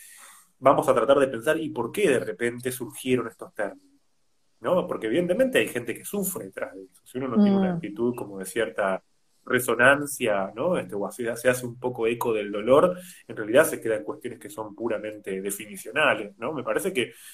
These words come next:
Speaker 1: ¿no? Digamos, hay personas que, que han sufrido mucho relaciones, ¿no? Este, donde efectivamente se jugaron aspectos de crueldad y, bueno,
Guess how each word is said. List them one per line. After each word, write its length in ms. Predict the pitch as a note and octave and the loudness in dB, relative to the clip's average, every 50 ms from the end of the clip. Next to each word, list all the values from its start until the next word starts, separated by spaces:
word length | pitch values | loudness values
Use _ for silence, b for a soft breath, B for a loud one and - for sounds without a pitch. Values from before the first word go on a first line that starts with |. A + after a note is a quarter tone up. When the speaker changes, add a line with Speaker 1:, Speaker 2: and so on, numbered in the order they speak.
| B B B B B B B _ _ _ _ | B B B B B B B _ _ _ _
Speaker 1:
¿no? 240 | C3 B2+ C3 D#3+ - | -4 2 4 6 6
Digamos, 460 | D#3+ C3+ B2+ B2 A#2+ A#2+ G#2+ A2 - - _ _ _ _ _ _ | 6 6 4 4 4 2 0 -2 -4 -10 _ _ _ _ _ _
hay 100 | A#2+ B2 | -6 -6
personas 360 | B2+ B2 - - C3 D3+ D3 | -4 -4 -4 -4 -2 -4 -4
que, 120 | - B2 A2 | -4 -8 -8
que 100 | - A#2+ | -4 -2
han 80 | A#2 A2+ | -2 -2
sufrido 360 | - - - - C3 B2 A#2+ | -4 -8 -8 -6 -4 -4 -2
mucho 460 | D3 F#3 G3 F3+ F3+ - A#2 A#2 - - | -2 -2 -2 -2 -2 -2 -4 -4 -4 -8
relaciones, 1040 | - - B2+ A#2+ A2+ A2+ A2 - - - D#3+ D#3 D3 C3+ C3 C3+ C#3+ D3+ - - - - | -8 -2 0 0 2 2 0 -2 -2 -2 0 2 2 2 2 0 -4 -8 -10 -14 -18 -12
¿no? 260 | A#2 A#2+ D#3 F3+ F3 | -8 -6 -4 -2 -4
Este, 240 | - - - A2 G#2 | -4 -6 -8 -8 -6
donde 240 | G#2 G#2 G#2 - | -6 -8 -8 -10
efectivamente 640 | - - - - - B2+ B2+ A#2 A#2 A#2 A#2+ - B2+ | -14 -16 -16 -10 -4 -2 -2 -2 -2 -4 -6 -8 -10
se 80 | B2 | -10
jugaron 340 | A2 - A2+ A2+ A#2 A#2+ A#2 | -10 -6 -2 -2 0 0 -2
aspectos 400 | G#2 - - A2 - - A#2 G2+ | -4 -8 -12 -14 -12 -10 -10 -10
de 100 | G#2 G2+ | -10 -12
crueldad 500 | - - G#2 G#2 G#2+ G#2+ A#2+ A#2+ C#3 D#3+ | -12 -10 -8 -6 -2 0 2 4 4 2
y, 100 | D#3 C3 | 2 -2
bueno, 200 | A2 A#2 A2+ - | -4 -6 -8 -10